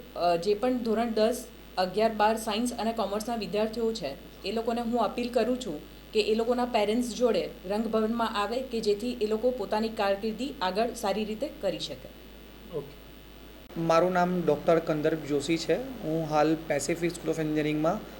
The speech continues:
Speaker 2: વાઇસ પ્રિન્સિપલ તરીકે વર્ક કરું છું અને ખાસ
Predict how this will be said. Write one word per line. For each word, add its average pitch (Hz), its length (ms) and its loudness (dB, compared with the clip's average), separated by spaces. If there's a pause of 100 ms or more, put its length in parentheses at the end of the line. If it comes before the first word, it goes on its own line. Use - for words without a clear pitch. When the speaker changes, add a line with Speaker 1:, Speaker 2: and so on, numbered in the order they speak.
(220)
Speaker 2:
વાઇસ 156 200 6
પ્રિન્સિપલ 165 380 2
તરીકે 160 360 2
વર્ક 151 320 4
કરું 156 240 2
છું - 440 -6 (340)
અને 156 340 4 (180)
ખાસ 165 360 6